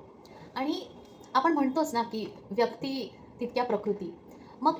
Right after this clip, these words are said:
एक औषध सगळ्या व्यक्तींवर कसं लागू होणार, बरोबर? कारण की सगळे वेगळे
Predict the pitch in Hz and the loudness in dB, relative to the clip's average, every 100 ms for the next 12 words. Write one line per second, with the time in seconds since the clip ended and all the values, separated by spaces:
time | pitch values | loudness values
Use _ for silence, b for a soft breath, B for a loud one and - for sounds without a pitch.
0 | - 269 349 214 220 202 202 233 - - | -2 -2 -2 4 4 4 0 -2 -4 -4
1 | 254 233 285 269 233 240 247 - 180 349 | -2 2 2 2 -2 -4 -4 -2 0 4
2 | 311 208 226 190 180 - 196 208 220 240 | 6 6 4 2 -2 -4 0 0 0 -6
3 | - - - 196 247 240 - - 196 247 | -12 -16 -6 -4 -2 -4 -4 -4 2 6
4 | 226 190 | 6 4